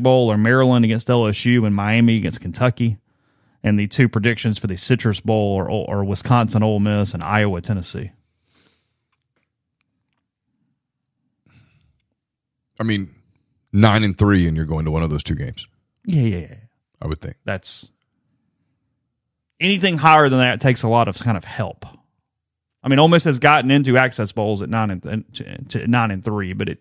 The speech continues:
Speaker 1: requires stuff to kinda go on above you a little bit. And the problem is you got, I mean, I don't, you know, we're gonna see if A and M or Alabama loses more games. Georgia clearly is not losing more than one 'cause they just can't.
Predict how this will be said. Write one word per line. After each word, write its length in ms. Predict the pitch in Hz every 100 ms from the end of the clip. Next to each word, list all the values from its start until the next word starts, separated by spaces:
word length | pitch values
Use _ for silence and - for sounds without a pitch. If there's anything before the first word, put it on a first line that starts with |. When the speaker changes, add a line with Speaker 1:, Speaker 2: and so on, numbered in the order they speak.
| -
Speaker 1:
requires 760 | 113 135 123 107 92 - - _ _ _ _
stuff 580 | - - 117 85 - - _ _ _ _ _ _ _ _
to 40 | 113
kinda 200 | 110 104
go 140 | 107
on 100 | 95
above 240 | 92 90
you 100 | - 82
a 40 |
little 160 | 90 71
bit. 200 | 57 - - _ _ _ _ _ _ _ _ _
And 120 | 123
the 40 | 113
problem 400 | 156 147 123 110
is 120 | 107
you 80 | 110
got, 240 | 113 113
I 20 |
mean, 140 | 110 107
I 100 | 117
don't, 220 | 120 -
you 60 | 110
know, 180 | 98 95 - _ _ -
we're 100 | 139
gonna 120 | 135
see 180 | - 135
if 80 | 120
A 20 | 127
and 80 | 123
M 100 | 113
or 60 |
Alabama 300 | 113 110 113
loses 260 | 110 113 104
more 160 | 110
games. 680 | 104 117 117 113 107 104 - - -
Georgia 300 | 127 127 107
clearly 380 | - 117 107
is 80 | 101
not 160 | 107 92
losing 260 | 101 92
more 140 | 92 95
than 160 | 82
one 420 | 87 92 - 92 95
'cause 220 | 87 80
they 80 | 78
just 260 | - -
can't. 380 | - 95 76 -